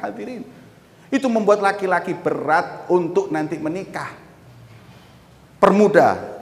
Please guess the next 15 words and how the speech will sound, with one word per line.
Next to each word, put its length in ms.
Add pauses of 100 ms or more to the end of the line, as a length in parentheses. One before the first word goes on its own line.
(160)
anak-anak 480
kita 240
juga 160
seperti 480
itu, 80
umur 320
dua 160
puluh 240
satu, 320
dua 160
puluh 160
dua 320
kalau 160
sudah 160
pengen, 480